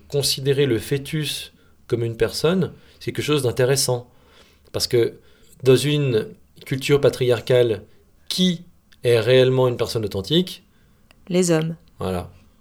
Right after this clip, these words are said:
Speaker 1: Les hommes et pas les femmes. Du coup, considérer le fœtus que porte une femme comme une vraie personne, c'est le considérer comme plus important que, euh, son hôte.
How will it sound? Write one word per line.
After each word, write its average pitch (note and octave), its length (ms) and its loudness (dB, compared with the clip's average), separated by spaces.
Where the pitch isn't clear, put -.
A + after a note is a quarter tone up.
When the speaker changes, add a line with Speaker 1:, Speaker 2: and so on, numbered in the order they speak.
Speaker 1:
Les G2 180 -6
hommes A2+ 80 -2
et G#2+ 80 2
pas F#2+ 140 0
les G2 80 0
femmes. C#3+ 340 4
Du A#2+ 100 -8
coup, D3 140 -2
considérer C#3 520 4
le C3 100 4
fœtus C#3+ 640 -2
que - 80 -2
porte B2 240 4
une B2 100 -4
femme A#2 380 0
comme D3+ 260 8
une C#3 140 0
vraie A2+ 200 0
personne, C3 600 0
c'est C3 500 4
le A#2 120 -4
considérer A#2 460 2
comme B2+ 220 4
plus C#3 220 2
important C3 600 0
que, - 80 -2
euh, A#2 540 0
son G2+ 200 -6
hôte. F2 240 -6